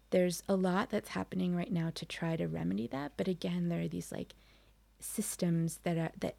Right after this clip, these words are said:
need, like, this fundamental rethink, right? And it involves other, it involves the, the arch-, the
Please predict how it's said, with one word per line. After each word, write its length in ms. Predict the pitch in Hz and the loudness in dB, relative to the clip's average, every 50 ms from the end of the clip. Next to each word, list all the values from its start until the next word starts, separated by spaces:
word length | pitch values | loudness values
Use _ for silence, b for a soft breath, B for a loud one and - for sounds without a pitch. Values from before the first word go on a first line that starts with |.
| - | 0
need, 360 | - 180 180 180 185 185 165 - | 2 4 4 6 4 2 2 0
like, 180 | 160 151 - | -2 -2 -2
this 180 | 180 160 - - | -6 -8 -8 -10
fundamental 800 | - - 196 190 190 190 185 185 175 165 165 160 - - 160 156 | -10 -4 0 2 2 4 4 2 2 2 0 -2 -2 -2 -4 -4
rethink, 640 | 156 160 170 175 175 - - 160 - 170 - - 165 | -2 0 0 0 -2 -2 -4 -4 -4 -4 -6 -6 -4
right? 180 | 156 160 160 | -4 -2 0
And 140 | 165 160 160 | 0 0 0
it 120 | 160 160 - | 0 -2 -4
involves 380 | 160 151 160 160 160 156 - - - | -6 -4 -4 -4 -6 -6 -8 -2 -2
other, 360 | 175 170 170 165 160 165 B B B B B B | 0 2 2 0 0 -2 B B B B B B
it 80 | - | -2
involves 320 | 170 160 160 160 160 160 - | -2 0 0 0 -2 -4 -4
the, 260 | - 165 - - - - - _ | -4 -4 -4 -4 -8 -12 -14 _
the 140 | - 175 - - | -6 -4 -2 0
arch-, 160 | 170 170 - - - - | -2 -2 -2 -6 -8 -6
the 560 | 190 165 170 160 160 156 165 170 - 175 | -4 -2 0 0 0 -2 -2 -4 -6 -8